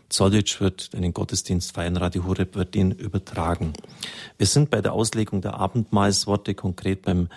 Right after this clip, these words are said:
Befehl, beim Auftrag des Herrn, es zu seinem Gedächtnis zu tun. Das ist ja sozusagen das Wort der Einsetzung der Eucharistie.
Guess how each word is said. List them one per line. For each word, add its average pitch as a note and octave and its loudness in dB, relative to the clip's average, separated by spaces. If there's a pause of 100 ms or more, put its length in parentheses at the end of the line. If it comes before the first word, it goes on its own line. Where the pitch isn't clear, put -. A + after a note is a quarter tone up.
(240)
Befehl, G2+ 2
beim G2+ -4
Auftrag G#2 -2
des - -2
Herrn, G2+ 4 (300)
es - 0
zu - 0
seinem G2 4
Gedächtnis - 0
zu - -8
tun. G#2 4
Das F#2 0
ist F#2+ -4
ja F#2 -2
sozusagen F#2 0 (560)
das F#2+ 0
Wort - 0
der F#2+ -2
Einsetzung F#2+ 2
der F#2+ -2
Eucharistie. F2 -8